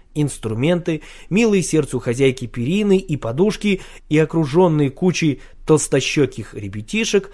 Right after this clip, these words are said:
восхищенных перспективой увидеть новый мир из окна вагона, торопились покинуть Штальштадт. Те, кто снялся с места, разбрелись по свету и нашли себе кто на западе, кто на востоке, на севере или на юге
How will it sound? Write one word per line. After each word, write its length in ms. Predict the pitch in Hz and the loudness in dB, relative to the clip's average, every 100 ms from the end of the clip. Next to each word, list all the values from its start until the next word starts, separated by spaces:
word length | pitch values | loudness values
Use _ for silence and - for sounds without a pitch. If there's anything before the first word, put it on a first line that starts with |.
| - - - | -20 -20 -2
восхищенных 680 | 143 - 220 - 247 226 226 | -2 0 -2 0 2 2 2
перспективой 840 | 185 165 - 165 - 180 156 151 | -2 0 -4 -4 0 2 2 2
увидеть 580 | 156 156 147 175 139 127 | 0 0 2 0 -2 -4
новый 340 | 113 147 131 123 | 0 2 4 2
мир 220 | 131 131 | 2 0
из 260 | - 127 | -2 -4
окна 320 | 120 - 113 101 | -4 -4 -4 -4
вагона, 580 | 87 87 165 202 190 - - - | -8 -2 2 2 0 -4 -20 -10
торопились 640 | - 143 131 - 226 240 - | 0 4 4 2 -2 -2 -4
покинуть 580 | 120 - 127 131 127 - - | -8 -4 -2 -2 -4 -14 -18
Штальштадт. 760 | - - 117 - - - - - - _ _ _ - - _ | -14 -8 -6 -6 -10 -12 -16 -20 -20 _ _ _ -20 -20 _
Те, 140 | 143 139 | -2 -2
кто 420 | - 139 127 - | 0 0 0 -4
снялся 540 | - - 123 127 - 107 | -16 -6 -2 -2 -2 -10
с 120 | - | -6
места, 360 | 123 151 - | -2 -2 -2
разбрелись 480 | 120 120 127 160 214 | -4 -4 -4 -4 -6
по 160 | - 123 | -4 -6
свету 500 | - 113 95 - 92 - - - | -6 -10 -12 -12 -20 -20 -20 -6
и 100 | 202 | -2
нашли 380 | 208 190 277 | -2 -2 -4
себе 280 | 240 190 175 | -4 0 0
кто 200 | 165 - | 0 -6
на 160 | 107 104 | -6 -6
западе, 480 | 139 113 - 160 151 | -4 -6 -4 -6 -6
кто 180 | - | -2
на 120 | 233 151 | 0 0
востоке, 500 | 120 - 196 190 143 | -2 0 0 0 -4
на 140 | 120 | -6
севере 500 | - 208 214 196 180 - - | -6 -4 -2 -2 -2 -6 -4
или 220 | 190 170 | 0 2
на 180 | 143 120 | 0 -2
юге 460 | 127 208 180 185 | 0 -2 0 -2